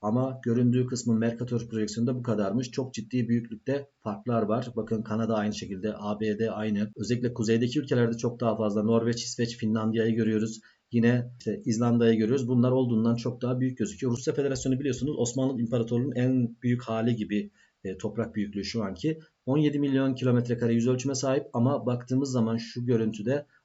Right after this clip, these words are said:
Afrika'dan büyük gözüküyor neredeyse. Ama gerçekte ne kadar? Afrika'nın yarısına yakın bir büyüklükte, yarısından biraz daha fazla büyüklüğe sahip diyelim.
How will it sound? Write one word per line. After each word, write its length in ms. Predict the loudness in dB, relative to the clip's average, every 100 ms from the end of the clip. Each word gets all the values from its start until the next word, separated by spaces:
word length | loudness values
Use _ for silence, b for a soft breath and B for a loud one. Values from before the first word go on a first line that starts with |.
| -8
Afrika'dan 560 | -6 -4 -2 0 0
büyük 220 | 0 0 0
gözüküyor 360 | -2 -2 -2
neredeyse. 640 | -2 -2 -2 -2 -4 -6 -10 _ _ 0
Ama 160 | 2
gerçekte 540 | 2 0 -2 -4 -2 0
ne 100 | 0
kadar? 240 | -2 -2
Afrika'nın 640 | -6 -8 -4 0 0 -2 B B _
yarısına 500 | 0 2 2 0 2
yakın 300 | 2 2 2
bir 180 | 2 2
büyüklükte, 400 | 0 -2 -4 0
yarısından 500 | 0 0 -2 0 0
biraz 260 | 0 -2
daha 180 | -2 -2
fazla 520 | -4 -8 -4 -4 -4 B _ -4
büyüklüğe 380 | -4 -2 -2
sahip 460 | 0 -2 -2 -4 -4
diyelim. 320 | -6 -6 -8